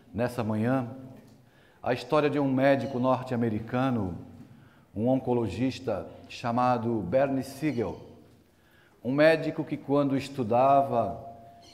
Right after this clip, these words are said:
que se sentava no banco da universidade para aprender, tinha o sonho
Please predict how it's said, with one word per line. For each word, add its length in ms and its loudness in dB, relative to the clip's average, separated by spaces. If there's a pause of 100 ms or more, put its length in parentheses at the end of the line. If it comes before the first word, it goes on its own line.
(260)
que 80 -12
se 140 -12
sentava 520 0
no 120 0
banco 420 -2
da 260 4
universidade 1000 0 (100)
para 320 2
aprender, 580 0 (1120)
tinha 260 0
o 60 2
sonho 600 0